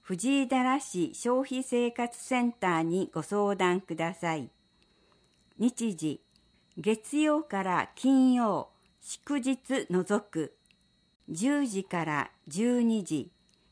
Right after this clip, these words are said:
十二時四十五分から十六時。なお、受付は十五時三十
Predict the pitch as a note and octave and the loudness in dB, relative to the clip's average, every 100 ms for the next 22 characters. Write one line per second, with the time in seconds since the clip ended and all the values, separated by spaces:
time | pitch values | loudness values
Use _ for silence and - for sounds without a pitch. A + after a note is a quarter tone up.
0 | _ D#3+ G#3+ C#4 C4+ C4+ B3+ G3 - F#3+ | _ -4 0 4 4 4 2 0 -2 2
1 | C4 C#4 A#3 F3+ F3 D#3+ G#3+ A3+ G3+ E3 | 4 6 4 0 0 0 0 0 -2 -2
2 | - D3 D3 - C3 F#3 G#3+ G#3 G3 - | -2 -2 -2 -4 -4 0 2 2 0 -2
3 | F3 D#3 C#3+ - _ _ _ _ _ F3+ | -6 -4 -6 -6 _ _ _ _ _ 0
4 | G#3 G3+ C#3+ - _ _ _ E3+ - B3 | 2 2 0 -4 _ _ _ -8 0 0
5 | B3 - A#3 A3 G#3 F3 - D3+ C4 C4 | 0 -2 0 4 4 4 0 -2 0 2
6 | G#3+ F#3 D#3+ D3+ G#3 G#3+ A#3+ A#3+ | 2 0 0 -2 0 0 0 0